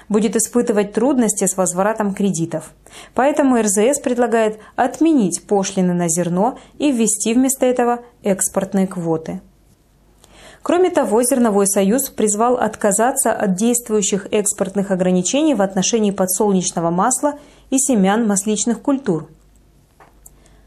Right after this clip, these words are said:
В Союзе считают, что рекордный урожай приведет к коллапсу на рынке. Чтобы его избежать, необходимо дать производителям подсолнечника, рапса и льна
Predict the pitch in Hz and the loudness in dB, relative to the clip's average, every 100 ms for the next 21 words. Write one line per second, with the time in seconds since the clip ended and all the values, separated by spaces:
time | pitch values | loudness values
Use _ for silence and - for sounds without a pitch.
0 | _ _ - 254 294 330 302 - 277 311 | _ _ -2 2 2 4 2 0 2 2
1 | 302 - 254 262 269 269 208 214 220 226 | 2 0 0 0 0 0 2 0 2 0
2 | 226 247 320 330 214 202 262 269 - 208 | 2 2 0 2 0 2 0 -2 -2 0
3 | 220 294 - - 240 254 214 175 - 180 | 2 0 0 0 2 4 2 0 -6 -14
4 | - - - - - 226 240 220 226 202 | -18 -20 -12 -4 0 2 2 4 2 2
5 | 208 220 262 285 - 214 196 220 214 262 | 0 2 2 0 0 0 0 0 2 2
6 | 247 - 196 247 - 233 220 202 214 233 | 2 0 0 0 0 0 0 2 2 2
7 | 202 196 202 202 247 226 196 - 190 196 | 2 0 0 0 0 0 0 -2 0 0
8 | 202 196 - - 185 190 262 | 0 -2 -4 -2 2 2 2